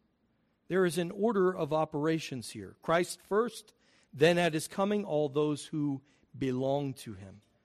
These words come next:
This is a reference to his second coming, when the Christ the King and sovereign Lord comes to judge the world. Because Jesus' resurrection is the first fruits,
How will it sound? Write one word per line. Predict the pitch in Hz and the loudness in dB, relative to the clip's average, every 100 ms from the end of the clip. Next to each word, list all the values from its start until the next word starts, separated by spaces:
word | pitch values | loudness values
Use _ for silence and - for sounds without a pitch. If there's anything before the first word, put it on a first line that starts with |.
| _ _ - | _ _ -2
This | 190 226 | -2 0
is | 190 | -2
a | 165 | -2
reference | 147 185 214 175 156 - | 2 4 4 0 -4 -6
to | - | -2
his | 170 170 160 | 0 0 -2
second | - 226 247 180 139 | 0 -2 -2 -6 -6
coming, | 131 127 185 - _ _ _ | -4 -4 -4 -8 _ _ _
when | 185 | 0
the | 180 | 2
Christ | 175 - 240 247 - | 0 4 4 4 0
the | 220 | -2
King | 220 190 156 196 | -2 -2 0 0
and | 175 147 | 0 -2
sovereign | - 202 202 226 220 208 | 0 6 8 8 6 4
Lord | 160 156 175 185 - - - | 6 6 6 2 -14 -20 -14
comes | - 208 240 220 | 0 2 2 0
to | - | -4
judge | 208 - 156 160 - | -6 0 2 2 2
the | 185 | 0
world. | 180 226 233 143 95 _ _ _ _ _ _ - | 2 4 4 4 -2 _ _ _ _ _ _ 0
Because | 196 - 240 240 151 - - | 0 8 8 8 6 -10 -14
Jesus' | 147 190 240 220 - | 0 4 4 4 6
resurrection | 220 214 208 226 220 214 | 6 6 6 4 4 0
is | 196 - | 0 0
the | 180 | -4
first | - 240 220 - - | 2 4 4 0 -14
fruits, | - 294 262 240 - - | 0 4 6 4 -2 -10